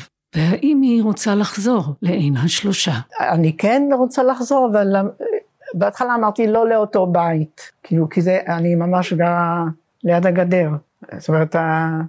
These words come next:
Speaker 2: השער הראשי הוא מאחור, ואני גרה בית, אה, לא רחוק משם. ולא יודעת, נראה, אני, אני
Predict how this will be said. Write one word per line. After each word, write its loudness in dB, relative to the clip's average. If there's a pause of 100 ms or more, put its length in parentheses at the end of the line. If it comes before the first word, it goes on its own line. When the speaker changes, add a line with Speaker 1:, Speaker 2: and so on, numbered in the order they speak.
(160)
Speaker 2:
השער 0
הראשי 2 (140)
הוא -2 (380)
מאחור, 0 (240)
ואני 0
גרה 0
בית, -2
אה, 0 (760)
לא 2
רחוק -2
משם. -2 (360)
ולא -2
יודעת, 0
נראה, 2
אני, 0
אני 0